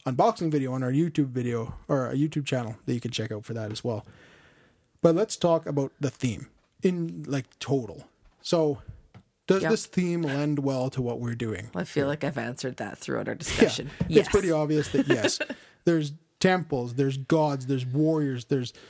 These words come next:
Speaker 2: There's dividing the board with camels, which, you know,
Speaker 1: <laughs>
Speaker 2: like,
Speaker 1: Camels are
Speaker 2: now
Speaker 1: great.
Speaker 2: this, now this god has more devo-, like,
Speaker 1: Yeah.
Speaker 2: devotees over here, and
Speaker 1: What are they called? Followers.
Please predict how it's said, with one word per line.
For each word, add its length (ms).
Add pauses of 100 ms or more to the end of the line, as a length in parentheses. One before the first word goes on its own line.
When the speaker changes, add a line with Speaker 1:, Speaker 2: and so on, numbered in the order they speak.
Speaker 2:
There's 240
dividing 640
the 60
board 300
with 160
camels, 580
which, 300
you 80
know, 200
Speaker 1:
<laughs> 60
Speaker 2:
like, 140
Speaker 1:
Camels 280
are 60
Speaker 2:
now 120
Speaker 1:
great. 80
Speaker 2:
this, 460 (180)
now 140
this 220
god 220
has 260
more 220
devo-, 420
like, 240 (280)
Speaker 1:
Yeah. 140
Speaker 2:
devotees 540
over 180
here, 320
and 260 (340)
Speaker 1:
What 120
are 40
they 60
called? 160
Followers. 440